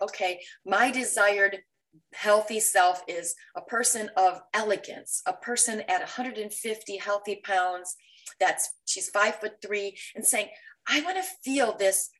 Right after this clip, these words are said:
elegance as a youthful seventy-something woman. And I wanna be that person."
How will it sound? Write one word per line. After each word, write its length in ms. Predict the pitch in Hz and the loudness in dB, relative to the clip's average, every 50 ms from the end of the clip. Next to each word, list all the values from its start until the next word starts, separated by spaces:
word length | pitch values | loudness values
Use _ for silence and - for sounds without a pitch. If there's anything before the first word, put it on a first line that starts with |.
| _ - | _ 4
elegance 640 | 240 262 247 233 190 - - 175 165 160 - - | 4 4 4 4 0 0 -2 -4 -4 -4 -4 0
as 160 | - 190 190 | 0 0 0
a 160 | 190 190 185 160 | 0 -4 -6 -6
youthful 600 | 190 220 233 240 233 - - - 220 208 214 214 | -6 -4 -4 -4 -6 -8 -8 -4 -4 -2 -2 -2
seventy-something 1160 | 214 - - - - 240 220 214 208 196 196 196 190 - - - 180 175 175 - - 185 180 170 | -2 -2 -2 0 0 2 2 2 0 -2 -4 -4 -4 -2 0 0 0 -2 -2 -6 -10 -10 -10 -6
woman. 380 | 185 202 196 180 156 151 143 - - - - - - - - - | -6 -6 -4 -4 -6 -8 -10 -14 -18 -18 -16 -16 -16 -10 -2 0
And 140 | 233 226 202 - - | 2 2 2 0 0
I 160 | 220 254 294 | 0 0 0
wanna 380 | 294 311 320 320 247 214 - - - - | 0 -2 -2 -2 -2 -2 -4 -6 -10 -6
be 300 | 220 240 269 269 269 - | -2 0 2 2 2 4
that 280 | 196 180 180 180 - - | 4 4 4 4 0 -2
person." 440 | - 202 190 - - - - - | -6 -4 -2 -2 -2 -2 -4 -10